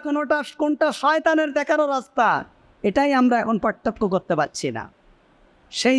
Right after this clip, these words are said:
দিন এখন আমাদের চলছে। যারা জীবনে কখনো, জীবনে কখনো ভালো করে আলিফ বাতা পড়তে পারে না, তারা আলেমদেরকে এখন সবক দেয় কিভাবে দিনের উপরে চলতে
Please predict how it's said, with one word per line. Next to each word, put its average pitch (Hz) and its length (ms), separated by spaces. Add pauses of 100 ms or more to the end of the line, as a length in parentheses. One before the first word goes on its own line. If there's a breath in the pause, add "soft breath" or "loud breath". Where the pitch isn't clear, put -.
দিন 247 180
এখন 220 240
আমাদের 190 320 (140)
চলছে। 165 340 (1600)
যারা 220 180 (120)
জীবনে 233 280 (100)
কখনো, 233 300 (1800)
জীবনে 269 500 (120)
কখনো 269 360 (1700)
ভালো 226 320
করে 262 140 (100)
আলিফ 247 240
বাতা 240 260
পড়তে 240 320
পারে 220 260
না, 170 80 (480)
তারা 220 180 (140)
আলেমদেরকে 233 540
এখন 240 160 (140)
সবক 208 260 (140)
দেয় 135 220 (800)
কিভাবে 233 320 (100)
দিনের 226 260
উপরে 208 240 (100)
চলতে 202 280